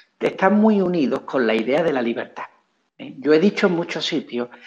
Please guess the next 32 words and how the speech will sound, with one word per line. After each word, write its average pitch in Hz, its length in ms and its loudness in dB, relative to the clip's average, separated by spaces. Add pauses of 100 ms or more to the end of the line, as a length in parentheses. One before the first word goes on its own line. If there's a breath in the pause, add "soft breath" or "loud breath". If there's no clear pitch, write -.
(160 loud breath)
que 147 80 0
la 143 140 4
libertad 139 560 2
no 190 120 0
requiere 180 560 2
de 175 140 2
referencias, 143 2000 0
sino 123 420 2
de 113 160 0
referentes. 110 1300 -6 (380 loud breath)
Y 180 80 4
referentes 180 540 2
son 226 240 0
personas 214 440 2
que 202 140 -2
viven 196 280 2
en 175 140 2
libertad 147 500 0 (360 loud breath)
y 165 80 0
que 165 140 4
nos 147 120 0
estimulan 143 680 0
por 120 180 -6
la 113 100 2
luz 113 200 -2
que 135 160 -4
desprenden 180 640 -2
en 156 60 -4
su 113 220 -10
día 110 180 -4
a 104 60 -10
día. - 100 -20